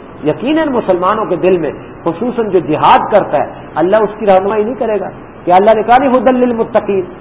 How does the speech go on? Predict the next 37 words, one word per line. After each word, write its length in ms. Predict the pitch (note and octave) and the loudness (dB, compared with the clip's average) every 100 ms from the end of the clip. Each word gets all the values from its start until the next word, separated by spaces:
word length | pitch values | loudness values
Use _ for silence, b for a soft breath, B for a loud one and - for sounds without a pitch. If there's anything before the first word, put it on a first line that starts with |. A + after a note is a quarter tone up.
| - | -8
ان 140 | A3+ | -6
سے 160 | - D4 | 2 4
بڑا 200 | D#4 D4+ | 6 6
بھی 60 | |
کوئی 160 | D4+ D4+ | 4 2
متقی 400 | C#4 - C#4 A#3+ | 2 0 0 2
ہے 180 | A3 - - - | 0 -2 -12 0
جو 60 | G3+ | 0
اپنی 160 | G#3 A#3 | 2 2
جان 300 | F3+ A3+ G#3+ | 4 2 0
تلی 160 | A3+ | -2
پر 160 | G#3+ G#3+ | -2 0
رکھے 260 | F#3+ F#3+ F#3 | -2 -2 -6
پھرتے 300 | E3 D3+ D#3+ | -6 -8 -10
ہیں؟ 60 | |
میں 160 | D3+ E3+ | -6 -2
تو 100 | F#3+ | 0
یہاں 260 | F3+ F#3+ | 2 2
پر 120 | G3 G3 | 2 2
واز 220 | G3+ G#3 - | 4 4 2
کرنے 220 | F#3 F#3+ | -2 0
والا 240 | F3+ F3 | 2 2
ہوں، 80 | G3 | 2
مجھے 140 | F#3 F#3+ | 0 0
تو 80 | |
کسی 220 | F#3 F#3 F3 | 0 -2 -2
گولی 180 | E3+ | 0
کا 160 | F3+ F3+ | 2 2
ڈر 180 | D3 D#3 | 2 0
نہیں۔ 120 | D3+ - - B B - | -6 -10 -18 B B -6
انہیں 180 | A#3+ C4 | -2 2
تو 180 | C4 | 0
ہر 300 | - B3+ B3+ | 2 2 2
وقت 300 | F#3 C4 - | 0 -2 -2
ان 120 | A3 G3+ | -6 -4
کے 140 | A#3+ | -4
تو 100 | A3+ | -2